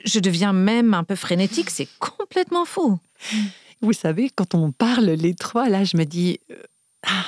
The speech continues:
Speaker 2: c'est comme si je voyais des centaines de personnes qui nous écoutent puis qui sont en train de faire oui, oui, oui avec leur tête parce qu'ils se retrouvent là-dedans,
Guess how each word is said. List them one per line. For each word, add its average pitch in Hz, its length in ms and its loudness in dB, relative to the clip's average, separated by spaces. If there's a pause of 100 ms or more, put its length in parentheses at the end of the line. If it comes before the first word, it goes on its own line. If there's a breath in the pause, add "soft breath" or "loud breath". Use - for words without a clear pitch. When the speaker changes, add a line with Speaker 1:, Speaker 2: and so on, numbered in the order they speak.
Speaker 2:
c'est - 240 -16
comme 247 160 -2
si 226 300 2
je 180 100 2
voyais 226 720 2
des - 500 -4
centaines 262 360 2
de 233 80 4
personnes 226 340 2
qui 226 100 2
nous 196 200 6
écoutent 254 340 2
puis 247 100 0
qui - 140 -2
sont 240 100 0
en 226 80 -2
train - 160 -2
de 208 80 0
faire 208 160 0 (340 loud breath)
oui, 254 140 4
oui, 262 220 8
oui 262 240 6
avec 262 260 0
leur 220 160 0
tête 220 220 0
parce - 160 0
qu'ils 240 120 0
se - 120 0
retrouvent 226 360 2
là-dedans, 226 360 2